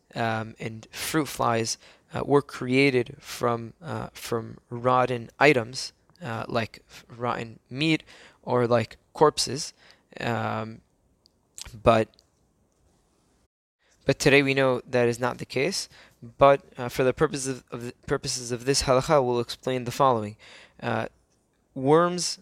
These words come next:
um, and corpse, wor-, worms that, that are contained inside and, and crawling in and out of a corpse, whether, uh, the,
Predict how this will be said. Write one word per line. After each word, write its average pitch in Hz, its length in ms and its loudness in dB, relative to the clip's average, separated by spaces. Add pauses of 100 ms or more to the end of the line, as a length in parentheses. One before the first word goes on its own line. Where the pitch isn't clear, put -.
um, 117 640 2
and 127 220 -10
corpse, - 500 0
wor-, 143 360 0
worms 147 480 0
that, 117 340 0 (400)
that 120 220 2
are 117 360 2 (220)
contained 151 580 -2
inside 135 800 2
and, 113 240 -16
and 113 200 -14 (440)
crawling 139 420 4
in 139 180 0
and 127 100 0
out 127 240 -2
of 127 160 -14
a 127 40 -12
corpse, - 460 2 (360)
whether, 139 400 4 (240)
uh, 117 340 0
the, 127 120 -4